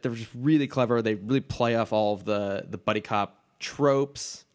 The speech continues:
and the, uh, the two characters have just great chemistry. And so it's all up on Vimeo.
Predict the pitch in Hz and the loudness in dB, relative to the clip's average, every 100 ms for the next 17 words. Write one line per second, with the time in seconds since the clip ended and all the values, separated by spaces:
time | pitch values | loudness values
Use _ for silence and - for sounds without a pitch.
0 | - 110 104 92 107 101 98 - 127 117 | -2 -2 0 0 0 0 -2 -4 0 -2
1 | 101 120 101 95 117 107 - 104 101 - | -4 -10 -10 -4 -2 -2 0 -4 -2 -2
2 | 107 98 98 123 135 139 127 123 110 107 | -2 -2 -2 0 2 4 2 2 2 2
3 | 104 95 107 104 - - | 0 0 0 0 -2 -6